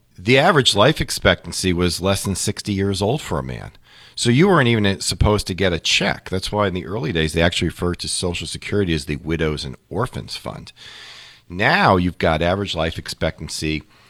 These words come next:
seventy-seven. If you get to be age sixty-five, you have an excellent chance to live well into your eighties.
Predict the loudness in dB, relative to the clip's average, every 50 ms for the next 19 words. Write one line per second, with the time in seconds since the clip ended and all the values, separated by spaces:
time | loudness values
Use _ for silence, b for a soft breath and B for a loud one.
0 | b b b -12 -6 -4 -4 -4 -4 -6 -8 -8 -6 -2 0 0 2 2 0 -4
1 | -4 -6 -10 -14 -12 -10 -10 -8 -6 -6 -6 -6 -8 -14 -10 -6 -6 -4 -4 -4
2 | -6 -6 -8 -8 -8 -8 -8 -8 -10 -12 -10 -6 -4 -2 -2 0 0 -2 -2 -6
3 | -6 -10 -14 _ -8 -6 -4 -4 -6 -6 -6 -8 -6 -6 -6 -6 -6 -8 -10 -10
4 | -10 -10 -12 -12 -12 -10 -6 -4 -4 -2 -4 -4 -6 -6 -8 -6 -8 -8 -12 _
5 | -6 -4 -4 -2 -2 -2 -2 -4 -6 -10